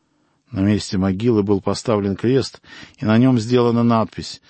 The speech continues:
но вскоре он был уничтожен властями. Прошло много лет. Храм, стоящий на кладбище, был разрушен, снесена и уничтожена большая часть памятников и крестов,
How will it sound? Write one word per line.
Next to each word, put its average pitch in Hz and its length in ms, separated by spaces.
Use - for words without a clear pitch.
но 98 100
вскоре 127 400
он 110 220
был 117 180
уничтожен 98 680
властями. 82 600
Прошло 127 420
много 131 260
лет. 101 380
Храм, 120 320
стоящий 120 460
на 120 120
кладбище, 123 540
был 120 140
разрушен, 113 640
снесена 127 540
и 127 100
уничтожена 127 640
большая 127 380
часть 120 280
памятников 127 640
и 117 60
крестов, 127 580